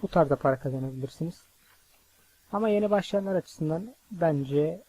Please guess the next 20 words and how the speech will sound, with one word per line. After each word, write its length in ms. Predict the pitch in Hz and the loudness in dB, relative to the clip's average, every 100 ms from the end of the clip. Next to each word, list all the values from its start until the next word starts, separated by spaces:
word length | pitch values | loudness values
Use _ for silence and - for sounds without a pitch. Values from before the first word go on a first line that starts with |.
| - | -4
en 160 | 180 | 0
iyisi 520 | 151 127 - 160 165 190 _ | 0 0 0 2 2 0 _
Order 320 | 190 160 147 147 | 4 4 4 0
of 160 | 151 | 0
Soul 280 | - 156 139 | 0 2 4
görevleri. 580 | 131 131 135 156 151 165 _ _ - _ _ _ _ - | 2 -2 -4 -6 -4 -4 _ _ -20 _ _ _ _ -10
Çünkü 160 | 175 185 | -4 -2
kargo 380 | - 160 151 185 | 2 4 4 2
evi 180 | 160 | 4
yapıyorsunuz 720 | 147 131 - 127 - 160 - - - _ | 4 2 0 -2 -4 -10 -12 -20 -20 _
ve 220 | 156 160 175 _ _ _ _ - - - _ _ _ _ | 0 0 -2 _ _ _ _ -20 -20 -20 _ _ _ _
kargo 320 | - 156 160 | 0 2 2
yaparken 400 | 202 185 208 - | 0 0 -2 -2
aslında, 520 | 156 156 - 151 139 160 - _ _ _ _ _ - | -2 -4 -4 -2 -2 -4 -10 _ _ _ _ _ -12
kargo 320 | - 147 143 | -2 0 0
görevini 340 | 151 147 135 139 | 0 2 2 2
yaparken 420 | 147 160 - 139 | 0 -4 -8 -8
aslında 580 | 165 - - 139 139 175 _ _ _ _ _ _ _ _ _ - | -8 -8 -6 -4 -4 -6 _ _ _ _ _ _ _ _ _ -2
adayı 300 | 151 175 202 | 2 6 6
öğreniyorsunuz. 720 | 160 139 127 - 139 - - | 6 4 0 -2 -10 -14 -20